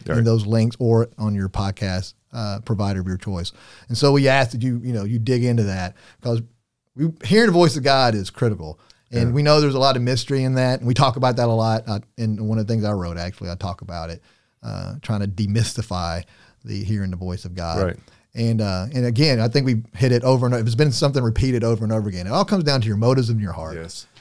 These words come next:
Speaker 2: And if your heart and your motives are right, and if you're truly seeking God, if you have a hunger for God, all right? And so, uh, to me, that's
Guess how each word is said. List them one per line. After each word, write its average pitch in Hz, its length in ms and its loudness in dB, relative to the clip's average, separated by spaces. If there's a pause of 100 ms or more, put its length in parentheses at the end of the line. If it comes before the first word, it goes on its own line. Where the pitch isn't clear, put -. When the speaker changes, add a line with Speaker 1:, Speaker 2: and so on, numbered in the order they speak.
(180)
Speaker 2:
And 113 100 -4
if 104 80 -4
your 120 80 4
heart 175 220 8
and 170 60 -4
your 143 100 2
motives 139 320 6
are 139 80 4
right, 139 180 6
and 127 100 2
if 117 120 0
you're 165 100 6
truly 151 340 4
seeking 190 640 0
God, 190 380 2
if 117 100 -2
you 143 80 4
have 139 140 4
a 113 80 2
hunger 147 440 -2
for 117 160 -4
God, 101 460 -6 (400)
all 101 80 -6
right? 120 300 0 (260)
And 110 100 -12
so, 135 100 4
uh, 135 320 -2
to 147 100 2
me, 185 140 6
that's 151 180 4